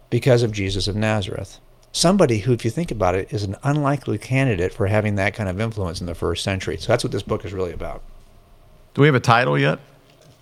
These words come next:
Speaker 1: No, that book, this book I've already written. This book's already out there. This is Person of Interest.
Speaker 2: Oh, okay, okay.
Speaker 1: So I wrote this book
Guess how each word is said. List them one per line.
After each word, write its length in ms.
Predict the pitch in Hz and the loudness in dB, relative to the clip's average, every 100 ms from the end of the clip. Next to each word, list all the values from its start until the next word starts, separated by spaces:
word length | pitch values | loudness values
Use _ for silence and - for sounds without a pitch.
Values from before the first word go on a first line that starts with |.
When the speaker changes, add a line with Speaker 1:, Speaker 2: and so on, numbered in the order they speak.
| - | 2
Speaker 1:
No, 160 | 151 | 4
that 200 | 123 143 151 | 4 2 4
book, 200 | 143 - | 0 2
this 140 | 147 | 2
book 160 | 185 156 | 4 6
I've 100 | 127 | 8
already 240 | 131 127 | 8 6
written. 300 | 117 151 87 | 4 2 0
This 140 | 123 147 | -2 0
book's 220 | 143 - | 2 4
already 200 | 113 98 | 4 6
out 160 | 113 131 | 6 4
there. 100 | 78 | 2
This 180 | 123 120 | -2 0
is 80 | |
Person 360 | 117 120 110 101 | -2 0 0 -2
of 80 | 87 | -2
Interest. 480 | 113 107 - - - | -2 -2 -8 -8 -2
Speaker 2:
Oh, 360 | 147 180 170 151 | 4 6 6 4
okay, 260 | - 73 - | 4 -2 2
okay. 140 | 117 | 4
Speaker 1:
So 240 | 123 131 | 8 8
I 100 | 120 139 | 8 8
wrote 200 | 135 123 | 6 4
this 160 | 139 | 0
book 260 | - 110 | 2 0